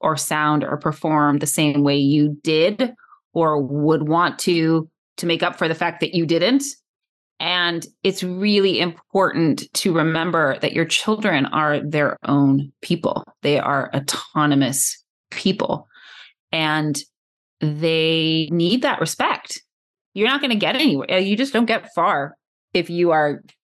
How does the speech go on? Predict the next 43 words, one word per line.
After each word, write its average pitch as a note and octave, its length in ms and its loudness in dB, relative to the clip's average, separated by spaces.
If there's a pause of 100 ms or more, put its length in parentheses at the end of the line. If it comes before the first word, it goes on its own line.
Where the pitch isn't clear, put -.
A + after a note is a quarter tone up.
(340)
using F3+ 880 2 (160)
children F#3 420 0
as D3 200 0
sort D#3+ 120 -2
of D3 80 -2
a D3+ 80 2
proxy, D3 800 -2 (440)
as D3+ 220 0
a, C#3+ 60 2
like, C#3 280 0
ref-, D#3+ 320 -4
like, C#3+ 240 -2 (420)
whether F#3 440 0
or F3 220 0
not E3+ 420 0
they D#3+ 500 0
placed E3 600 -2 (280)
in F#3 140 0
the F3 80 2
top F3+ 360 -2
three F3+ 380 0
in D#3 100 -2
the D3+ 100 0
cross E3 380 -6
country F#3+ 380 0
meet D3 380 2 (460)
is F#3+ 100 0
somehow F#3 340 -2
a D#3 260 0
re-, - 100 -10
referendum D#3 560 -2
on C3 160 2
your C#3 100 2
parenting. D#3+ 540 0
If D3 100 -4
that's E3+ 320 -4
where A3+ 100 2
the B3 60 0
parental D4 320 0
pressure E4 320 -2
is E4 140 -2
coming E4 320 0
from, E4 340 0